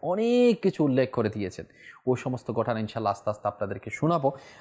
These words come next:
আগে শুনুন আবু সাঈদ কুদরি রাদিয়াল্লাহু তাআলা আনহু থেকে কি বর্ণিত। ইনি বলেন, "জাহান্নাম চারিদিকে দেওয়াল দ্বারা বেষ্টিত জায়গা।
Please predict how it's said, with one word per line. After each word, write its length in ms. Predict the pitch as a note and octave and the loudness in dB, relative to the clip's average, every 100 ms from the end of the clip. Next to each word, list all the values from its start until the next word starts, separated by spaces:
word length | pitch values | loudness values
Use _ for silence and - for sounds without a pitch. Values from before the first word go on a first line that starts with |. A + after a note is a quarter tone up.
| - | -4
আগে 180 | C#3+ F#3+ | 0 0
শুনুন 240 | - G3 | 2 2
আবু 160 | D3+ D3+ | 2 0
সাঈদ 240 | - D3 C#3+ | 0 0 0
কুদরি 220 | C#3 D3 | 0 2
রাদিয়াল্লাহু 400 | C3+ C3 B2 B2 | 2 2 2 2
তাআলা 180 | A#2+ A#2 | 2 -2
আনহু 120 | A2 | -2
থেকে 200 | A2 A2+ | -4 -2
কি 140 | B2 | 2
বর্ণিত। 380 | C#3 B2 A#2 C3+ C#3 - - _ _ | 2 2 2 0 -2 -4 -20 _ _
ইনি 140 | D3 E3+ | 2 4
বলেন, 320 | C3+ C#3+ D#3+ - _ _ _ _ - B2 A2+ | 4 2 0 -10 _ _ _ _ -8 -4 0
"জাহান্নাম 800 | C3+ - F3+ F3 D#3 F3 G#3+ A3 _ _ _ _ | 0 0 2 4 4 2 0 -6 _ _ _ _
চারিদিকে 800 | - C#3 E3 G3 E3+ - C#3 E3 E3+ - | -2 2 4 4 2 4 4 4 2 -6
দেওয়াল 560 | A#2 C3 C3+ D#3+ F#3 | 0 4 6 6 4
দ্বারা 360 | D3+ C3 C#3 F3+ - _ _ _ _ _ - | 4 4 4 0 -8 _ _ _ _ _ -4
বেষ্টিত 420 | A#2 F3+ - A3+ F#3 | 2 2 2 2 4
জায়গা। 320 | B2+ G2+ | 2 2